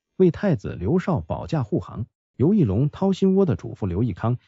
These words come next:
一定要好好辅佐太子刘劭顺利继位。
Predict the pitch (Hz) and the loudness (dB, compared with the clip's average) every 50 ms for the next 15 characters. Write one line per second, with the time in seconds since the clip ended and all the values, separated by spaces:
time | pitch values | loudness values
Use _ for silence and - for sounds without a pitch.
0 | _ _ - 104 143 208 208 220 170 127 98 82 - - 123 165 165 - 92 78 | _ _ -4 0 0 2 4 4 4 4 4 0 0 0 0 0 2 0 -2 -4
1 | - - 156 165 127 76 - - 160 135 104 - - - 80 87 143 151 - - | -2 -2 -2 -2 -2 -4 -4 -2 -2 -2 -2 -4 -8 -6 -4 -2 -2 -2 -2 -4
2 | 127 87 - - 214 190 127 101 98 73 - 95 90 - 92 | -6 -4 -2 0 2 2 2 2 -2 -4 -4 -8 -8 -8 -10